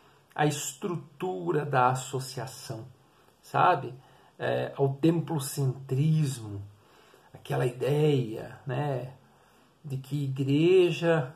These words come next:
é uma estrutura material, e as pessoas vão à igreja e que servir a Deus é cantar lá na frente. Não. Eu tenho algumas ideias um pouquinho diferentes, um pouquinho menos tradicionais, né? Eu acho que servir a Deus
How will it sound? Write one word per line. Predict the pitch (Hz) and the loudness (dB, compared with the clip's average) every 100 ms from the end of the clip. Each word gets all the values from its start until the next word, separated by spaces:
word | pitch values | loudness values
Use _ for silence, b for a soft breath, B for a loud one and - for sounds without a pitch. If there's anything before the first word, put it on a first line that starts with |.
| - | -6
é | 131 | 2
uma | 139 | 4
estrutura | 135 - - 147 139 139 - - - 185 196 190 170 151 143 147 | 2 0 -6 -4 -4 -4 -14 -20 -6 0 0 0 0 2 2 2
material, | 135 131 131 107 98 123 139 139 110 - B B B | 0 -2 -4 -4 -2 2 2 0 -2 -6 B B B
e | 120 | -8
as | - | -6
pessoas | - 135 - 139 135 | -4 -2 2 4 4
vão | 135 131 | 4 4
à | 123 | 2
igreja | - 117 135 151 135 135 | -2 0 2 4 2 -2
e | |
que | - | -8
servir | - 151 143 135 135 156 | -6 2 2 2 2 4
a | |
Deus | - - 135 170 165 143 - B B B | 2 2 6 6 6 0 -8 B B B
é | 131 | 0
cantar | - 147 135 131 147 139 143 | 2 4 4 4 4 6 6
lá | 131 | 4
na | 127 123 | 2 -2
frente. | - 143 151 156 | -4 -4 -4 -2
Não. | 160 160 170 151 - - _ - _ _ _ _ _ b b b - | 0 0 0 -2 -6 -16 _ -20 _ _ _ _ _ b b b -8
Eu | |
tenho | 135 208 | 2 4
algumas | 208 190 185 | 6 4 0
ideias | 175 165 170 170 | 2 4 4 2
um | 165 | 0
pouquinho | 165 156 - 220 269 | -2 -4 -4 -6 -6
diferentes, | - - 151 147 147 143 | -6 -2 0 2 0 -4
um | 139 | -4
pouquinho | 147 135 160 | -4 -4 0
menos | 156 160 156 | 0 0 -2
tradicionais, | - 147 139 - 147 131 131 131 - - B B B | -2 -2 -2 -4 -2 2 2 2 -2 -14 B B B
né? | - 135 147 | -2 2 4
Eu | 127 | 4
acho | 139 139 - | 4 2 -4
que | |
servir | - 156 139 135 147 | -8 -2 -2 0 0
a | 131 | 0
Deus | - 127 156 139 - | -2 -2 -2 -2 -6